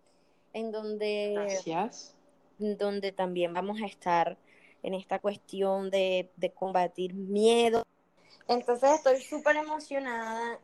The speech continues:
Speaker 1: de, de tener, de tener este, de tener como estas comunidades, lanzamientos oficiales el tres de julio. No voy a decir la plataforma todavía porque después me la perratean,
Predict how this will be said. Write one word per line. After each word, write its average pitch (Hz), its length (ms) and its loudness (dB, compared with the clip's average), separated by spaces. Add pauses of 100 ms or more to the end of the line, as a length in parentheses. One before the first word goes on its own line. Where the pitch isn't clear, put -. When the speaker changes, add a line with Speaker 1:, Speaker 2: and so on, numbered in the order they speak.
Speaker 1:
de, 214 540 -4
de 214 140 -4
tener, 202 480 -4 (300)
de 214 120 -4
tener 202 400 -6
este, 220 800 -4
de 196 140 -4
tener 180 400 -6
como 208 280 0
estas 180 340 -4
comunidades, 190 760 4
lanzamientos 185 580 -4
oficiales 202 400 2
el 208 160 -2
tres 196 220 2
de 226 100 6
julio. 269 580 6
No 214 100 0
voy 208 120 2
a 226 80 2
decir 247 180 -4
la 226 140 0
plataforma 208 480 -4
todavía 214 320 0
porque 226 180 -6
después 208 200 -6
me 196 80 -6
la 214 100 0
perratean, 226 540 -2